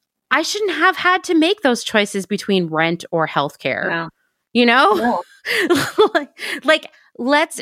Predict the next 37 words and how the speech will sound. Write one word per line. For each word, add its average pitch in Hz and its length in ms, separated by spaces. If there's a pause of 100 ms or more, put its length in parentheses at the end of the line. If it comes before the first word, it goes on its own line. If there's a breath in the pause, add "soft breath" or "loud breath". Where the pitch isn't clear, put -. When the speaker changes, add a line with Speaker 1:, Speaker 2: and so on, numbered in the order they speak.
(160)
Speaker 1:
change 262 480
this. 170 240
And 220 120
I 220 120
just, 240 400
I 214 80
wanna 226 340 (100)
just - 220
reinforce 269 400
again, 220 380
this 220 160
is 233 120
not 233 300 (300 loud breath)
some 220 400
heartwarming 214 840
story 196 560
of 175 140
determination 196 1080
and 117 140
hard 202 380
work. 202 300
This 196 140
isn't, 220 280
like, 208 240 (340 loud breath)
the 247 140
American 254 680
dream 247 640
playing 262 320
itself 262 460
out 240 260
right 262 180
in 254 80
front 254 280
of 240 100
you. 202 260
It's - 240
not. 185 380